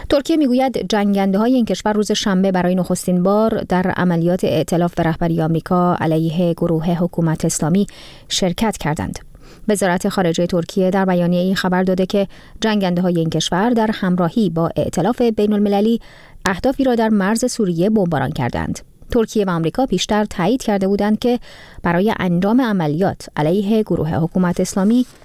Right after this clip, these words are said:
به توافق رسیدند. آتش‌بس در مناطق مرزی سوریه و لبنان صبح روز شنبه پایان یافت.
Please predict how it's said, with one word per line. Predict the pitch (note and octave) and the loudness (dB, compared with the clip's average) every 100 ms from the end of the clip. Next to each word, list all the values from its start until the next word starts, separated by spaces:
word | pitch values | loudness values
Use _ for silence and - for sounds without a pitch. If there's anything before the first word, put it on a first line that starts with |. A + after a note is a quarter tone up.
| - F3 | -10 -2
به | F3+ F#3 - | 0 0 -2
توافق | - F3 F3+ F3 B3+ A3 | -4 0 0 0 0 -2
رسیدند. | A#2+ - - - F2 - - - - - - - - - - - - - - - - - - | -4 -6 -6 -6 -4 -6 -10 -20 -20 -20 -20 -20 -20 -20 -20 -20 -16 -16 -16 -20 -20 -14 -2
آتش‌بس | D4 D4 - E4 | 0 0 -2 0
در | D4 | 2
مناطق | B3+ A#3+ A#3 B3 | 2 0 0 0
مرزی | B3+ A#3 G3 G3 F3 C#4 | 2 2 0 -2 0 0
سوریه | C#4 - F#3+ G#3 A#3 | 0 0 0 0 0
و | |
لبنان | G#3+ G3+ F3+ - F#3+ A3+ | 2 2 0 0 0 2
صبح | A#3+ B3+ B3+ | 0 0 0
روز | A#3 G#3 | 0 0
شنبه | G#3+ G3 D#3+ D3+ E3 E3+ F3 | 0 0 0 0 2 2 2
پایان | - D#3 A#1+ | 0 -2 -2
یافت. | - - - | -6 -10 -12